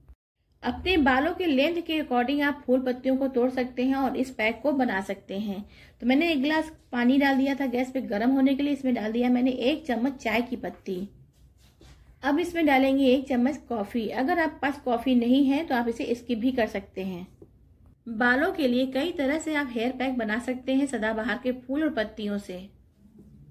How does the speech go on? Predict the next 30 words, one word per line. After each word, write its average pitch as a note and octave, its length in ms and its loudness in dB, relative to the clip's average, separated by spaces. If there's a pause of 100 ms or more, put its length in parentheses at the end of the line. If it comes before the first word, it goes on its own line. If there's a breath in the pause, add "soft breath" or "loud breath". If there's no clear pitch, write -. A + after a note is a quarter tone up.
(760)
हेयर C#4 220 4
पैक D4+ 300 2
बनाने A#3+ 340 4
का D4 100 2
तरीका A3+ 420 0
सबका B3+ 320 -4
अलग-अलग G#3+ 500 2
होगा। C4 440 2
इनकी A#3+ 340 2
बहुत B3+ 280 2
सारी C4 240 0
वीडियो G3+ 360 0
मैं C4 160 4
आपसे A#3+ 240 -2
शेयर G#3 260 -2
करने A3+ 300 0
वाली A#3+ 240 4
हूँ, C#4 200 4
लेकिन G#3+ 220 2
एक-एक C4+ 400 -2
करके A#3+ 240 -4
शेयर G3 200 -6
करूँगी, B3+ 400 0 (380 loud breath)
नहीं E4+ 120 2
तो F4+ 80 4
वीडियो A#3+ 240 6
बहुत A#3+ 260 2
लंबी A3+ 280 2
हो A3 160 2
जाएगी। F#3+ 460 -6